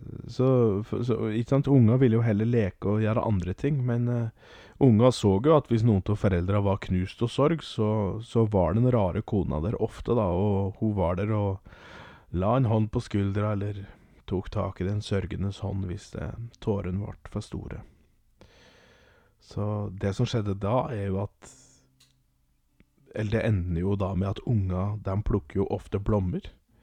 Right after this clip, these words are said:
som de ga til Randi når de så hun sitte ute på balkongen sin, der hun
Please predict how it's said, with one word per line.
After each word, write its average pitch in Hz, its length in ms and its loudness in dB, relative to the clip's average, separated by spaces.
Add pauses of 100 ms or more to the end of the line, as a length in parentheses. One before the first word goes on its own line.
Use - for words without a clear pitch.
(400)
som 113 160 0
de 113 160 2
ga 95 140 -2 (180)
til 104 160 -2
Randi 87 400 0
når 95 240 0
de 95 80 0
så 85 240 -4
hun 80 160 -4
sitte - 400 -6
ute 87 240 -4
på 90 160 0
balkongen 85 560 -2
sin, 120 160 -2
der 98 160 -4
hun 95 240 -2